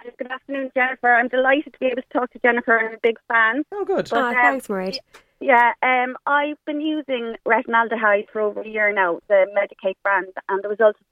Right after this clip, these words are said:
Speaker 1: been absolutely amazing. But I'm ready to move up to tretinoin now, and I was just wondering, do dermatologists in Ireland prescribe tretinoin just for anti-aging purposes?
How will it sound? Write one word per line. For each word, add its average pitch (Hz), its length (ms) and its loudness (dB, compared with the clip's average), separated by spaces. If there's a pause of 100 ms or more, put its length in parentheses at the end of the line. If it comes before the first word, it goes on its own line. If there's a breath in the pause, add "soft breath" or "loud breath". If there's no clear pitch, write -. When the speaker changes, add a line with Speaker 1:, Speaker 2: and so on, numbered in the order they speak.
Speaker 1:
been 202 100 0
absolutely 208 540 -2
amazing. 202 600 0 (520)
But 220 140 4
I'm 240 140 2
ready 247 260 4
to - 140 -8
move 220 160 -2
up 247 120 0 (220)
to 202 160 -2 (100)
tretinoin 220 600 0
now, 214 220 4
and 202 100 0
I 202 60 2
was 214 180 -4
just 247 200 0
wondering, 226 640 2 (520)
do 254 400 4
dermatologists 226 600 0
in 214 80 -4
Ireland 208 240 2
prescribe 214 420 0 (100)
tretinoin 202 460 -2
just 226 180 0 (120)
for 208 120 4 (100)
anti-aging 220 600 2
purposes? 254 580 2